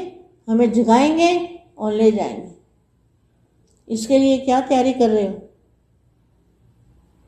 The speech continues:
शुभ आत्माओं का दीपक भी जगाएंगे, ठिकाना दिखाने का ठक्का भी लगाएंगे।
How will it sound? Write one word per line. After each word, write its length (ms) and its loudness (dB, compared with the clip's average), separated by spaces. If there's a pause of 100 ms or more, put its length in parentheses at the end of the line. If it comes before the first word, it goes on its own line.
(1800)
शुभ 560 0
आत्माओं 400 -2
का 120 2
दीपक 340 -2
भी 180 -2
जगाएंगे, 580 -4 (920)
ठिकाना 380 2
दिखाने 420 0
का 100 2
ठक्का 360 2
भी 120 2
लगाएंगे। 540 0